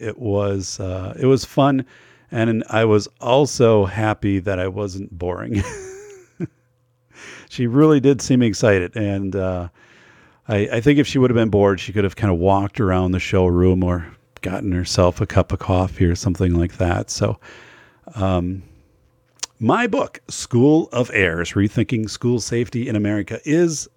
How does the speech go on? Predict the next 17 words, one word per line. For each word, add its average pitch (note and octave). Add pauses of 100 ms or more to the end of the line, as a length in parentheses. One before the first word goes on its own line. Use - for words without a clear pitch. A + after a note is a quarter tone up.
(160)
out C3+ (160)
now. A2 (720)
You B2
have D3+
to C3+ (140)
obtain D#3+
it C#3
through C3+
pre-order, F2+
though. F2+
So -
you G#2
can G2+
go, G#2
the F#2
best D3+
way D#3+